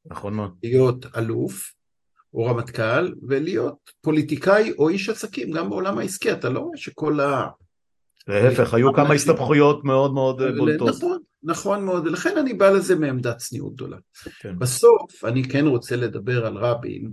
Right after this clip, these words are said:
Speaker 2: כי הוא לדעתי אחד משלושת ראשי הממשלה הטובים ביותר שהיו לנו. שזה
Speaker 1: גם אגב, רק אני אגיד פה, אה, אחרי שהוא למד על בשרו, הקדנציה הראשונה שלו הייתה בעייתית מאוד,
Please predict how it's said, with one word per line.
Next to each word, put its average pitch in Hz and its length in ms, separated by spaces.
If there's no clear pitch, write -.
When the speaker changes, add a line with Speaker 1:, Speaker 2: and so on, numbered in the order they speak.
Speaker 2:
כי 131 180
הוא 208 340
לדעתי 151 760
אחד 170 380
משלושת 147 680
ראשי 117 260
הממשלה 123 540
הטובים 147 360
ביותר 160 300
שהיו 139 300
לנו. 110 280
שזה 113 200
Speaker 1:
גם 165 180
אגב, 143 340
רק 117 180
אני 117 220
אגיד 151 300
פה, 135 400
אה, 110 500
אחרי 117 260
שהוא 117 120
למד 110 240
על 113 60
בשרו, 104 420
הקדנציה 127 480
הראשונה 117 380
שלו 120 320
הייתה 107 260
בעייתית 110 460
מאוד, 147 440